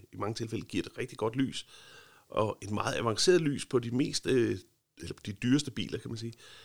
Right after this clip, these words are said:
der kan de faktisk, der kan man køre med langt lys tændt hele tiden, uden at blinde, øh, trafikanterne. Det er altså, fordi der sidder et kamera oppe i forruden, der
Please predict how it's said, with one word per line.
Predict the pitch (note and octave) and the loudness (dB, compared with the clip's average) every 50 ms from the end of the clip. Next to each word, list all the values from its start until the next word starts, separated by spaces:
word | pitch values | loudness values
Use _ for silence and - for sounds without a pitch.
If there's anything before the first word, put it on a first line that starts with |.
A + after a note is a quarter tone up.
| - _ _ | -20 _ _
der | - | -2
kan | A2+ - B2+ | 0 0 -2
de | A#2+ A2 | -2 -2
faktisk, | - - - - - - B2 A2+ - - | -2 -2 -4 -2 -2 -2 -2 -2 -2 -2
der | A2 | 0
kan | - C#3 | 2 2
man | C3 - | 2 4
køre | - C3 A2+ | 4 4 4
med | A2+ G#2+ | 4 0
langt | G#2+ G#2+ A#2 - - - - | 0 0 -2 -2 -2 -4 -2
lys | C#3 B2+ - - - - - - - - _ _ _ _ _ _ _ _ _ | -2 -2 -2 -4 -8 -10 -10 -16 -20 -20 _ _ _ _ _ _ _ _ _
tændt | - - G#2+ - - - - - - | 2 2 2 2 0 -6 -16 -18 -6
hele | - D3+ F3+ F#3 | -2 0 0 2
tiden, | E3 - C#3+ A2 G#2 G2+ - - - - | 2 4 4 4 2 0 -2 -8 -10 -6
uden | - A#2 A#2+ C#3 | -2 0 2 2
at | C#3+ A2+ G2 F#2 - | 2 0 -2 -6 -6
blinde, | - - F#2+ F#2 G2 G#2+ A#2 A#2+ A2 A2 - _ | 0 2 2 2 2 0 -4 -8 -12 -16 -18 _
øh, | - - - G1+ G1+ G1+ G1+ - - - - _ _ | -10 -8 -8 -8 -8 -8 -10 -12 -16 -20 -20 _ _
trafikanterne. | - - G2 - - - - - A#2 A#2+ A#2 - G#2 A#2 | -8 -6 -6 -4 -4 -6 -6 -6 -8 -10 -12 -12 -10 -4
Det | C3 | -2
er | C#3+ | -2
altså, | C3 A2 G#2+ G2 - - - - - - - - - _ _ - | 0 -2 -2 -6 -8 -12 -18 -20 -20 -20 -20 -20 -20 _ _ -8
fordi | - A2+ A2+ | -6 -4 -4
der | - A2 | -2 0
sidder | G#2+ B2 A#2+ - | 2 4 4 2
et | - | 2
kamera | - A#2+ - - B2 A2+ - | -2 -6 -6 -4 -4 -2 -2
oppe | - - A2 | -2 -4 -6
i | G#2+ | -6
forruden, | - - F2+ F#2+ G2+ G#2+ G2 F#2+ G2 G2 G2 | -2 0 0 0 2 0 0 0 0 -2 -4
der | - G#2 | -8 -10